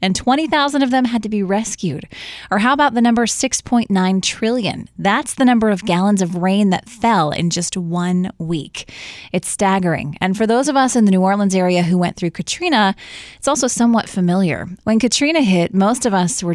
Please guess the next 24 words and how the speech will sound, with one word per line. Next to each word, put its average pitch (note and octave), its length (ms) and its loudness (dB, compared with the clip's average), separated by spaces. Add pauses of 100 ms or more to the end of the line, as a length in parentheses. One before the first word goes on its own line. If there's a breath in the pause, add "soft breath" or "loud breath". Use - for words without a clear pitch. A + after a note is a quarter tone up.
displaced. - 640 -6
We E3+ 80 -2
went F3 160 -2
to F3+ 80 -4
Houston, D3+ 580 -2
to D#3+ 120 -6
Atlanta, F#3+ 520 0
to D#3+ 140 -6
Memphis, F#3 640 -2
to - 120 -6
Baton F#3 380 -2
Rouge. G3+ 460 -2 (480 loud breath)
I'm G3 100 0
so B3+ 260 2
thankful A#3 460 0
for F3+ 160 -2
the E3+ 80 0
many F3 240 2
people, F3+ 460 0
friends, F#3 560 0
relatives, F3+ 600 0
and E3+ 80 -2
complete C#4 380 -4
strangers F#3 580 -2